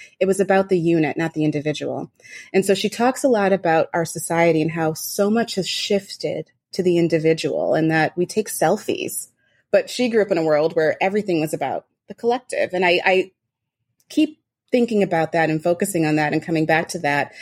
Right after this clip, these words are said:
And I think not-for-profit spaces are really, truly about that collective. And it's something that kind of is a bit of a passion or a purpose driver for me. Um, but yeah, that's a little bit of a Mary Lucas-ism.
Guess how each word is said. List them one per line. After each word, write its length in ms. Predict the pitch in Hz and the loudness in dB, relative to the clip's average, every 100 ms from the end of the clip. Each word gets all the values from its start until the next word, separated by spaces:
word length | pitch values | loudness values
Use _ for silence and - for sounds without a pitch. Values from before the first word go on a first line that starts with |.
| - - - | -18 -8 2
And 80 | |
I 80 | 180 | 2
think 400 | 190 220 214 - - _ | 2 2 0 -2 -12 _
not-for-profit 840 | 185 185 - 180 - 196 202 - - | -2 -2 -2 -6 -2 -4 -2 -4 -6
spaces 540 | - 147 - 156 160 | -4 -4 0 0 0
are 100 | 165 | -2
really, 360 | 170 190 208 185 | -2 0 0 -2
truly 600 | - 190 214 87 196 - - | -2 -2 -2 -2 -4 -8 -6
about 300 | 175 175 170 | 0 0 2
that 160 | 170 - | 0 0
collective. 520 | 175 185 196 135 143 | 0 0 0 -2 2
And 140 | 156 | 2
it's 200 | 160 160 | 2 2
something 340 | - 185 185 165 | 2 2 4 2
that 140 | 147 | 2
kind 200 | - 160 | 0 2
of 120 | 156 | 2
is 120 | 156 156 | 2 0
a 140 | 156 _ | -2 _
bit 140 | 233 | 2
of 120 | 214 180 | 2 2
a 240 | 160 165 _ _ _ _ - | 2 2 _ _ _ _ -10
passion 440 | - 180 180 190 | 0 0 2 0
or 80 | 160 | 0
a 60 | 151 | 0
purpose 680 | - 175 170 160 - - - | 0 -2 2 0 0 -10 -12
driver 460 | - 170 160 160 143 | -4 0 2 2 -2
for 180 | - 151 | -2 -4
me. 400 | 147 95 131 170 | -2 -4 -6 -6
Um, 460 | 180 165 156 165 185 _ _ - | -2 0 0 -2 -6 _ _ -2
but 80 | 302 | 0
yeah, 180 | 339 | 2
that's 180 | 190 - | 2 0
a 40 | 302 | 0
little 220 | 302 294 | 2 2
bit 140 | 190 | 2
of 80 | 180 | 2
a 60 | 175 | 2
Mary 320 | 180 180 180 | 2 2 2
Lucas-ism. 1120 | 175 175 170 160 - - - 185 160 156 | 2 0 -2 -4 -6 -10 -4 -4 -2 -6